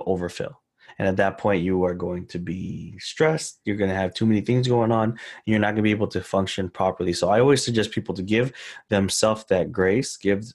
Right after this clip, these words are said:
themselves that time that they deserve to go through some of these thoughts and sift through some of this content that's in their head and really figure out, "What do I really want? And is this what I want?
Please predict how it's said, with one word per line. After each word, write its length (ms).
themselves 600
that 240
time 480
that 180
they 120
deserve 580
to 80
go 300
through 220
some 220
of 100
these 240
thoughts 520
and 160
sift 500
through 180
some 220
of 80
this 180
content 480
that's 200
in 100
their 140
head 240
and 120
really 240
figure 340
out, 340
"What 420
do 420
I 140
really 480
want? 500
And 200
is 240
this 240
what 160
I 60
want? 340